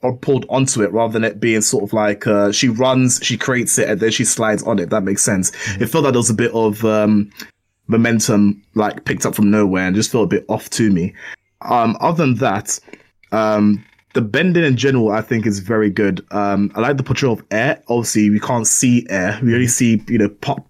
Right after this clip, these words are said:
Speaker 1: dust particles picked up. But the way they've done air is that, obviously, they show the lines that represent air and that kind of thing. I think that's done really well.
Speaker 2: Mm-hmm.
Speaker 1: Fire bending is absolutely awesome to see. Um,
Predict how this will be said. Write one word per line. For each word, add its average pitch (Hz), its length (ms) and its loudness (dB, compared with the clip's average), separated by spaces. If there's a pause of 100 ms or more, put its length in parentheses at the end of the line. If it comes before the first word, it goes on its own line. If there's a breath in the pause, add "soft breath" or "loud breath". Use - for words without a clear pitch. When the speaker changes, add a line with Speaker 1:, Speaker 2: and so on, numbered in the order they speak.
Speaker 1:
dust - 240 -4
particles 101 340 -2
picked - 300 -4
up. 104 180 -4
But 104 200 -2
the - 60 0
way 123 120 2
they've 156 120 2
done 127 220 -2
air 117 240 0
is 101 200 2
that, 98 240 -4
obviously, 107 500 0
they 104 160 0
show 123 260 0
the 107 160 0
lines 117 640 0
that 113 160 -2
represent 101 420 -2
air 113 340 0 (300 loud breath)
and 101 120 0
that - 120 -4
kind 110 140 0
of 107 100 -2
thing. 113 220 0
I - 20 0
think 110 160 0
that's 101 100 0
done 104 200 0
really 92 100 4
well. 110 360 0 (180)
Speaker 2:
Mm-hmm. 101 240 -14
Speaker 1:
Fire 139 300 0
bending 113 420 2
is 104 320 2
absolutely 101 520 0
awesome 110 340 2
to 104 100 -2
see. 117 400 2 (400 loud breath)
Um, 101 280 2